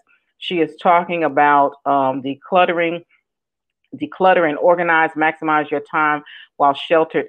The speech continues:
in place. I think we all can benefit from this,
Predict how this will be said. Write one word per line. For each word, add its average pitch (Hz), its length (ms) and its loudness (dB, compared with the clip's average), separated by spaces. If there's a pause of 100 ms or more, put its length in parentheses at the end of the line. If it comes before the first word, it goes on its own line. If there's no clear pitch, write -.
in 131 240 -6 (100)
place. 185 540 -2 (500)
I 247 80 0
think 208 240 0
we 165 200 -2
all 170 280 4
can 156 200 -6
benefit 147 520 -2
from 143 220 -6
this, 139 300 -2